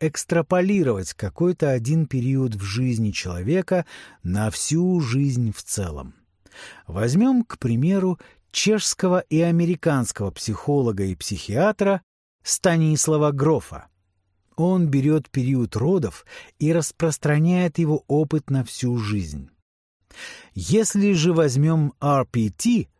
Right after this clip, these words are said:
Rapid Patient Transformation, то увидим,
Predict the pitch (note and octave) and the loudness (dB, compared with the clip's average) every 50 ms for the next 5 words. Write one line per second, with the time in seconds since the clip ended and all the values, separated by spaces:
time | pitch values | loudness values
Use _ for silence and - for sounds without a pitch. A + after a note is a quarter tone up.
0 | _ _ _ _ _ A2+ C3 C#3+ B2 C3+ A2 - - D3 C3+ A#2+ - - A#2 G#2+ | _ _ _ _ _ -2 -2 0 0 -2 -4 -2 -2 -2 0 0 0 -2 -2 -2
1 | G2+ - B2 A#2 A2 - C#3+ C#3+ D3 D3+ B2 G2 - - - C#2 - - _ - | -2 -2 -2 -4 -2 -2 0 0 2 2 0 -2 -4 -8 -12 -14 -16 -18 _ -20
2 | - - _ _ _ _ - G#3 A#3 A#3+ B3 A3 E3+ D3 C#3+ C3 A#2 B2 B2+ B2+ | -20 -20 _ _ _ _ 0 2 2 4 4 2 2 2 2 2 2 0 0 -2